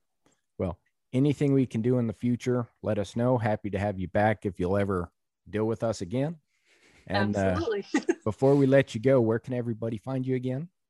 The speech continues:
Speaker 2: You can go to just a melissa bachman dot com and find me on all the social stuff, or go to Sportsman's Channel on Sunday mornings at eleven thirty Eastern Time,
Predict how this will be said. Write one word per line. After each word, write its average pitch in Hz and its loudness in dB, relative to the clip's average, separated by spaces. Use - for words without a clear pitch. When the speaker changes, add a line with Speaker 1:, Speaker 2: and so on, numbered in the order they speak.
Speaker 2:
You 269 2
can 294 2
go 269 6
to 233 0
just 254 -4
a - 0
melissa 226 0
bachman 214 2
dot 208 0
com 233 -2
and 220 -10
find 202 -2
me 208 -4
on 196 -4
all 202 -2
the 196 -6
social 214 -8
stuff, 226 0
or 220 -2
go 226 2
to 233 -2
Sportsman's 262 -4
Channel 277 -2
on 196 0
Sunday 220 0
mornings 233 -4
at 208 2
eleven 208 -2
thirty 220 0
Eastern 233 -8
Time, 269 0